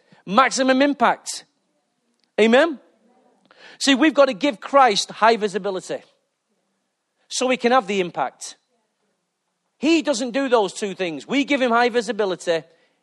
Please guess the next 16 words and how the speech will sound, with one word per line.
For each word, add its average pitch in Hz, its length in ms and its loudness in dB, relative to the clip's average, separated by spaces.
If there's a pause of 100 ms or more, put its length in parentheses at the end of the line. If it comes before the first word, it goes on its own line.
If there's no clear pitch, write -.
he'll 247 240 -2
give 180 220 -6
the 185 100 -4
impact. 170 420 -4 (140)
High 269 160 4
visibility 254 640 -2
in 247 80 -2
here 214 160 2
means 202 320 -4
I'm 208 140 -2
gonna 220 160 0
give 196 120 -4
him 196 120 -2
everything. 147 400 -4 (1500)
And 175 100 -8
then 233 240 0